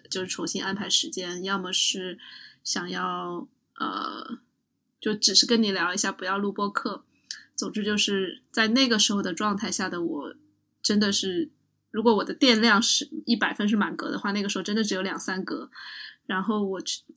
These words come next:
我，但是我就发现我很难很难拿出手机来跟你说，呃，这个时候我可能很累，我可能需要取消或者延期。然后那个话我怎么都说不出来，然后就非常的紧张，我整个身体都是紧张的。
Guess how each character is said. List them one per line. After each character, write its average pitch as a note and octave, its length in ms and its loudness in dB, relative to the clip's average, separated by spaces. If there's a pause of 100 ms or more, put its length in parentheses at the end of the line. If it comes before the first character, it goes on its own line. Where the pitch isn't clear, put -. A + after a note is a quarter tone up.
(120)
我， - 240 -6
但 A#3+ 180 8
是 A#3+ 200 10
我 G3 180 4
就 F#3+ 180 0
发 G3 200 0
现 G3+ 420 0 (160)
我 - 260 -8
很 F#3 400 -4
难 F3+ 240 -2
很 G3 220 -4
难 F3 380 -6 (840)
拿 F3+ 180 0
出 - 160 0
手 G3+ 160 0
机 G3 120 -2
来 F#3 100 -4
跟 G3+ 140 0
你 F3 100 0
说， E3+ 460 -4 (580)
呃， F3 240 -2
这 G3+ 140 -2
个 G3+ 100 -4
时 G3+ 160 2
候 F#3 420 -4 (220)
我 - 180 -8
可 G3+ 200 -2
能 F3+ 340 -8
很 F#3+ 220 -6
累， F#3+ 200 -4
我 F3 280 -8 (120)
可 - 180 -6
能 G#3 120 -4
需 G#3 160 -4
要 G3 140 0
取 - 240 -6
消 F#3+ 320 -2 (460)
或 G3 140 -6
者 F3+ 60 -8 (280)
延 F3+ 260 -4
期。 G3 400 0 (800)
然 A3 100 0
后 A#3 120 8
那 B3 100 8
个 A3+ 80 4
话 A#3 220 8
我 A3 80 6
怎 G#3 120 0
么 F#3 60 -2
都 G#3+ 100 0
说 A3+ 160 2
不 A3+ 80 0
出 A3+ 140 -4
来， G3 100 -2
然 G3 80 -2
后 G#3 120 0
就 G#3+ 100 -2
非 B3+ 240 2
常 A3+ 160 6
的 G#3 80 4
紧 G3 180 -2
张， F#3 140 -4
我 G3+ 80 0
整 F#3 160 -4
个 G3+ 80 -2
身 B3+ 160 6
体 A3+ 80 6
都 G#3 100 2
是 A#3+ 80 -2
紧 E3+ 200 -4
张 F3+ 200 -8
的。 - 120 -10